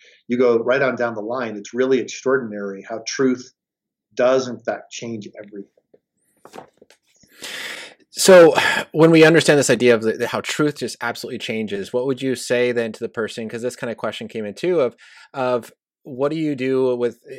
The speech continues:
Speaker 2: when someone does not have a set belief and they can't figure out what they should believe in? Um, you know, do we take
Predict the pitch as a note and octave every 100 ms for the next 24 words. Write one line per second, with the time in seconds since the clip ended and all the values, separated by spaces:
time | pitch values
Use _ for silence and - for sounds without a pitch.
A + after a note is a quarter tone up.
0 | A#2+ C3 A#2+ C#3 C3 B2 A#2+ _ _ _
1 | C#3 C#3+ C3+ C3+ C#3+ A#2 C3 A2 G#2+ G#2
2 | G#2+ - A2+ G#2+ C3 B2 - A#2+ A2+ A2
3 | A2 A#2+ G#2+ A2 G#2 - G#2 G#2 G2+ G2
4 | F#2 G2 D#2+ _ _ G#2 G2+ F#2+ F#2 -
5 | _ B2 G2+ A#2 G#2 B2 A2